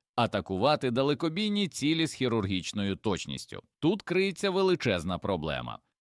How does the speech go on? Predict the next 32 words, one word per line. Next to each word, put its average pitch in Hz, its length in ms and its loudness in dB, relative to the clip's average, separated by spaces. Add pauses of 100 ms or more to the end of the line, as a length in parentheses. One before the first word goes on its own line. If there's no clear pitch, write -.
(120)
Цей 113 180 0
винищувач 104 720 0
було 110 240 2
виготовлено 98 760 2
понад 151 360 0
сорок 135 520 2
років 98 360 0
тому. 62 420 -6 (280)
Його 196 320 6
бортові 101 420 0
комп'ютери 98 720 0
навіть 170 480 0
не 190 180 0
знають, 127 500 0
що 127 240 0
таке 120 320 0
глобальна 98 560 2
система 98 640 -2
позиціонування, 113 1160 0 (140)
G 123 260 -2
P - 120 -6
S. 78 460 -4 (340)
Як 170 340 2
же 156 160 0
змусити 127 680 0
таку 104 320 0
стару 135 340 2
машину 127 560 0
використовувати 196 920 2
новітні 190 500 0
супутникові 127 840 0
боєприпаси? 127 1000 0